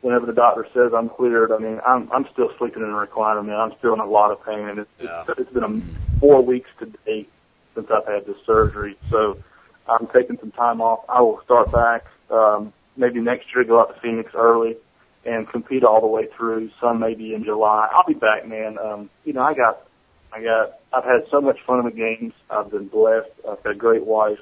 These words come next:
Speaker 1: and great family and great support. And my in-laws are just been terri-, terrific helping us with our kids. And, you know,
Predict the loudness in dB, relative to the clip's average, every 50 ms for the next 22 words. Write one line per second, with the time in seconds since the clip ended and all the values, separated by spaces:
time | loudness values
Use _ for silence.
0 | _ _ _ -20 -20 -14 -4 -2 -2 0 -2 -4 -6 -8 -8 -6 -6 -8 -8 -8
1 | -8 -8 -10 -10 -4 -2 0 0 0 -2 -8 -10 -2 2 4 4 4 4 0 -4
2 | -6 -6 -6 -4 -6 -6 -4 -2 0 2 2 2 2 0 -2 -4 -6 -6 -8 -10
3 | _ _ _ _ _ _ _ _ -6 -6 -6 -6 -8 -8 -8 -8 -8 -6 -4 -2
4 | -2 -2 -4 -4 -8 -6 -2 0 0 0 0 -2 -4 -6 -2 -2 -2 -2 -4 -8
5 | -10 -8 -2 0 0 0 -2 -4 -8 -6 -4 -2 -2 -2 -4 -8 -10 -10 -12 _
6 | _ _ _ _ _ _ _ _ _ _ -6 -4 -2 0 2 4 4 2 2 -2